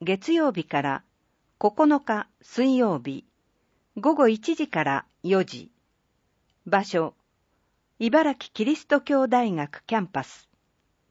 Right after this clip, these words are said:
対象、全日程に参加できる市内在学の小学四年、五年生。先着三十人。申し込み、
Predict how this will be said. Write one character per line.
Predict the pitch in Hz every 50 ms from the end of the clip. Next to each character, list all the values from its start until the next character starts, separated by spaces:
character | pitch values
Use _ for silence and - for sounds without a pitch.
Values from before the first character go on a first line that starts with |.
| _ _ _ _ _ _
対 | - 208 214 214
象、 | - - - 180 175 160 147 147 - _ _ _ _ _ _ _ _ _ _ _ _ _ _ _ _ _ -
全 | 180 - 302 320 302 294
日 | 269 240 220 226 _ -
程 | 254 247 247
に | 226 226 220
参 | - - 277 311 330
加 | - 311 302
で | 285 269 262
き | - 254 233
る | 180 156 151 - - _ _ _
市 | - - - 311
内 | 311 320 302 285 233 175
在 | - 214 220 240 240
学 | 233 226 220 - - 196
の | 185 175 165 170 - _ _ _ _ _ _
小 | - - - 285 311 339 320
学 | 302 294 285 - - 247
四 | 226 214 208 208
年、 | 214 220 214 190 185 175 - _ _ _ -
五 | 196 - 208 220
年 | 247 277 262 240
生。 | 233 - - 160 147 139 139 143 - - - _ _ _ _ _ _ _ _ _ _ _ _ _ _ _ _ _ _ _
先 | - - 262 302 349
着 | - - 311 285 - -
三 | - - 247 247 233 226
十 | 226 220 202 170
人。 | 151 139 131 131 127 135 135 - - _ _ _ _ _ _ _ _ _ _ _ _ _ _ _ -
申 | 214 220 240 262
し | 247 - -
込 | - 190 185
み、 | 175 160 160 -